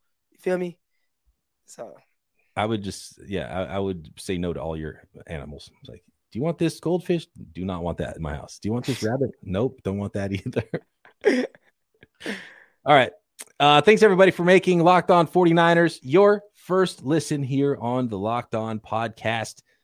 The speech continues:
Speaker 2: Network. Shout out to all the everydayers. Tomorrow, Winky Wednesday. Croc coming up this week. I found my guy for the forty-niners.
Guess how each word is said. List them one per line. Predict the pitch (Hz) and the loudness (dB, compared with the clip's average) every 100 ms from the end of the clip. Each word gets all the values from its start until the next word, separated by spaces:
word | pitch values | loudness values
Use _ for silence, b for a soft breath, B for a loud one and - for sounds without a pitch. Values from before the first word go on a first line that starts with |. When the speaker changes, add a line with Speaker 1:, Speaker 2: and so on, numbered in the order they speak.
| _ _ | _ _
Speaker 2:
Network. | - 110 131 120 117 - _ | -6 -2 -2 -2 -6 -6 _
Shout | - 120 | -12 -6
out | 127 | -6
to | - | -6
all | 117 117 | -4 -2
the | 107 | -2
everydayers. | 110 110 110 95 120 123 120 123 | -4 -4 -4 -2 0 2 0 -4
Tomorrow, | - 104 120 143 131 107 | -10 -8 -8 -8 -12 -8
Winky | 117 127 110 | -6 -6 -4
Wednesday. | 117 143 131 131 123 | -4 -4 -2 -2 -2
Croc | - 160 190 | -2 -2 -2
coming | - 196 175 | -2 -2 -2
up | 175 | -2
this | 151 - | -4 -2
week. | 156 185 160 - | 2 4 2 -4
I | 135 | -2
found | - 175 269 | 0 0 0
my | 107 | -2
guy | 98 151 104 | 0 0 0
for | - | -4
the | 82 | -12
forty-niners. | - 117 80 120 107 - | -6 -6 -4 -4 -4 -8